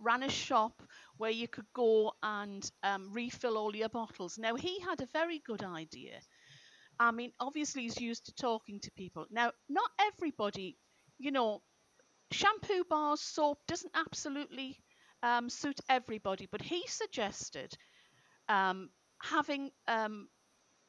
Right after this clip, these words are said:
'cause I was explaining about the guild, he said having a, a, a sampler party of various things, cutting things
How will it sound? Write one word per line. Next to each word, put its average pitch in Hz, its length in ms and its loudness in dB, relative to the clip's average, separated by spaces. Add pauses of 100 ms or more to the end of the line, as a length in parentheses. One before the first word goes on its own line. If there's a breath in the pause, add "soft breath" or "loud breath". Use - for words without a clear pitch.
(140)
'cause 285 140 2
I 262 60 10
was 262 120 2
explaining 277 500 0
about 208 240 2
the 202 60 -4
guild, 170 320 -2 (140)
he 240 80 -10
said 285 180 -4
having 370 340 0
a, 311 80 4 (840 loud breath)
a, 277 180 4 (160)
a 294 60 2
sampler 415 640 0
party 175 600 -2 (320)
of 254 100 4
various 285 680 4
things, 269 400 -4 (420 loud breath)
cutting 339 520 0
things 285 720 -4